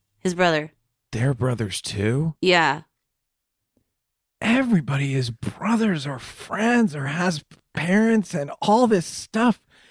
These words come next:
Speaker 3: This whole thing, it's just what you hear about Hollywood. It's so incestuous.
Speaker 1: It's so nepotil-, is it?
Speaker 3: Her, she's married to the chief of police, and
Speaker 1: Yeah.
Speaker 3: he's g-,
Speaker 2: They're
Speaker 3: that
Speaker 2: brothers
Speaker 3: one's the
Speaker 2: and
Speaker 3: judge.
Speaker 2: friends?
Speaker 3: They're putting the commercials.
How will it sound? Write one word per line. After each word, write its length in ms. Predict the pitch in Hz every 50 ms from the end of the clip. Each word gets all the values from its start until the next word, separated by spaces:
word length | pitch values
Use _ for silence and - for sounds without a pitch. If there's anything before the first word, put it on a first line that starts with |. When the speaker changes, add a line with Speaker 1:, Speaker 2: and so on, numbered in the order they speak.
| _ _ _ _ _ _ _ -
Speaker 3:
This 160 | 190 - -
whole 480 | - - - - - 208 233 220 214
thing, 480 | 175 - - - - 226 233 233 208 - -
it's 160 | 165 160 -
just 240 | - - 254 - -
what 160 | 254 - -
you 80 | 170 160
hear 300 | - - 185 214 220 220
about 240 | 170 175 151 143
Hollywood. 480 | - - 190 214 233 233 220 180 185 165
It's 160 | 156 - - -
so 320 | - - - 233 247 233
incestuous. 1300 | 190 160 135 - - - - - 233 247 233 - - - - - 160 139 120 87 - - - - - - -
Speaker 1:
It's 180 | 190 190 185 -
so 460 | - - - - 226 214 208 202 190
nepotil-, 560 | 190 180 175 - 185 165 - - 170 160 156
is 100 | 151 151
it? 260 | 156 135 - 90 - -
Speaker 3:
Her, 300 | - - 226 233 226 190
she's 600 | - - - - 233 247 247 254 247 208 180 180
married 440 | 180 196 220 233 233 233 220 220 190
to 80 | 220 190
the 80 | 185
chief 420 | - - - - 240 247 226 - 220
of 120 | 214 -
police, 720 | - 185 185 175 180 214 240 240 233 233 233 208 - - -
and 160 | 160 151 147 147
Speaker 1:
Yeah. 280 | 139 170 170 226 247
Speaker 3:
he's 140 | 254 214 185
g-, 140 | 175 - -
Speaker 2:
They're 160 | 123 127 135
Speaker 3:
that 200 | - - 226 220
Speaker 2:
brothers 380 | - 120 127 - 220 214 208 -
Speaker 3:
one's 80 | -
the 100 | - -
Speaker 2:
and 160 | 110 113 113 117
Speaker 3:
judge. 300 | 180 208 214 214 - -
Speaker 2:
friends? 260 | 101 104 110 113 123 139
Speaker 3:
They're 200 | 190 208 214 226
putting 380 | - - 196 220 - 180 185 175
the 80 | 180
commercials. 680 | - - 151 139 139 151 185 208 190 - - 208 185 -